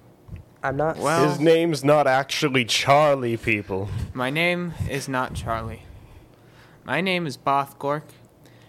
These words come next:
Speaker 2: and I am the leader of a secret organization called The Chosen.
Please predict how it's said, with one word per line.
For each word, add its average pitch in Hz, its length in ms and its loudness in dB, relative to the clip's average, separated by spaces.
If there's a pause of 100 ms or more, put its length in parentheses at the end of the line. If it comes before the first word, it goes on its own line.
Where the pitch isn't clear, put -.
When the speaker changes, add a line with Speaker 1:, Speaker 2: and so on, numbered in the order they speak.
(160)
Speaker 2:
and 127 140 -8
I 156 140 0
am 160 160 -6
the 143 80 -8
leader 139 280 -4
of 123 100 -6
a 120 60 -10
secret 139 360 -8
organization 127 800 -6
called 120 240 -4
The 113 80 -12
Chosen. 113 500 -12